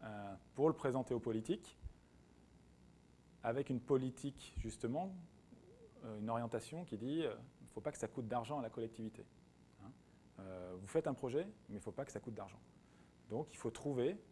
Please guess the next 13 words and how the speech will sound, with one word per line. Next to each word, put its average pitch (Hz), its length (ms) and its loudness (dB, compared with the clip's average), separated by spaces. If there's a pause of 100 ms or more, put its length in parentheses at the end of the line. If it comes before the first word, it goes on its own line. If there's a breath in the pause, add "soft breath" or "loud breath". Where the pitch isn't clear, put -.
(100)
la 104 120 -2
manière 123 520 4 (160)
de 107 80 -2
faire, 147 480 2 (640 loud breath)
c'est-à-dire 110 400 0
d'intéresser 104 460 0
les 101 100 -2
industriels, 107 640 -4 (480 loud breath)
de 101 60 -8
ramener, 117 640 2
euh, 95 300 0
des 92 100 -6
fonds 107 320 -6